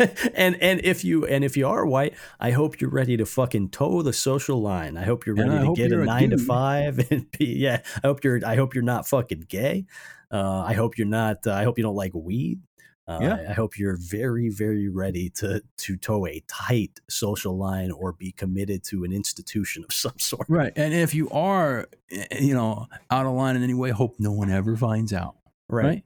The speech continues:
Speaker 1: Yeah, for
Speaker 2: Let's go
Speaker 1: sure.
Speaker 2: back to World War Two. Don't wanna live back then either, 'cause once again, same rules apply as the fifties,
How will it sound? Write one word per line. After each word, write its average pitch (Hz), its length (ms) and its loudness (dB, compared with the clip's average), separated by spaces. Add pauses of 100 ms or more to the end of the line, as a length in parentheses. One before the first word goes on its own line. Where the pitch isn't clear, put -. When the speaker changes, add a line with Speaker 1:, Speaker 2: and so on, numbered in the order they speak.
Speaker 1:
Yeah, 107 160 -4
for - 260 -4
Speaker 2:
Let's 139 120 2
go 180 100 2
Speaker 1:
sure. 117 80 0
Speaker 2:
back 185 180 0
to 185 80 -2
World 190 260 0
War 196 140 0
Two. 190 380 -2 (160)
Don't 92 180 0
wanna 95 160 2
live 101 240 0
back 117 220 0
then 123 180 0
either, 143 240 2
'cause 110 140 0
once 135 260 2
again, 151 280 0
same 143 280 0
rules 127 160 0
apply 117 300 -2
as 104 100 -2
the 101 80 -4
fifties, 104 480 -2